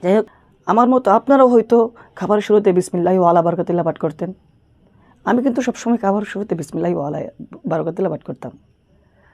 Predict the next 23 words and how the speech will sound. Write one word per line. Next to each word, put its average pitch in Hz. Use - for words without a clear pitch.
আপনারা 247
হয়তো 240
পড়তেন, 220
কিন্তু 214
এখন 220
তো 233
জানতে 202
পারলেন 180
আপনারা 175
এতদিন 175
যা 185
করছেন 190
তা 190
গুনার 190
কাজ 175
করছেন, 135
আপনারা 202
নবীর 208
আদর্শ 226
থেকে 240
বের 208
হয়ে 196
পড়ছেন। 156